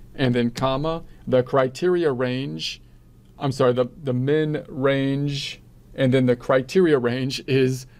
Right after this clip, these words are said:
this one. That's right. And then comma, the criteria is the one. So we're saying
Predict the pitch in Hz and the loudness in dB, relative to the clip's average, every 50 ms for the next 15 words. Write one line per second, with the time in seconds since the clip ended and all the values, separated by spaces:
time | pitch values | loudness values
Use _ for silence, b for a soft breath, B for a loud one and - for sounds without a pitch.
0 | b b 127 110 113 127 147 151 147 - - 127 120 117 117 123 139 139 139 b | b b -10 -6 0 4 4 4 4 2 -2 -2 -2 -2 -2 -4 -6 -8 -10 b
1 | b b b - 113 113 123 135 143 - - 127 117 117 113 117 127 127 - 120 | b b b -10 -4 0 2 2 0 0 -2 -2 0 2 2 2 0 0 0 -2
2 | 123 127 127 127 139 143 147 135 127 139 131 123 127 135 135 135 123 135 131 127 | 0 0 2 2 2 2 0 0 0 0 0 0 2 0 0 0 2 0 0 0
3 | - 143 131 131 127 - 160 156 147 143 143 135 123 - 139 131 135 131 120 120 | 2 2 0 0 0 -2 -4 -2 2 2 2 2 2 0 0 0 0 0 0 0
4 | 139 143 135 135 143 170 160 135 113 98 95 - - 120 117 117 113 - 135 123 | 0 0 0 2 2 2 2 0 0 -4 -6 -8 -6 -6 -4 -4 -2 0 2 2
5 | 127 123 120 120 | 2 2 0 -2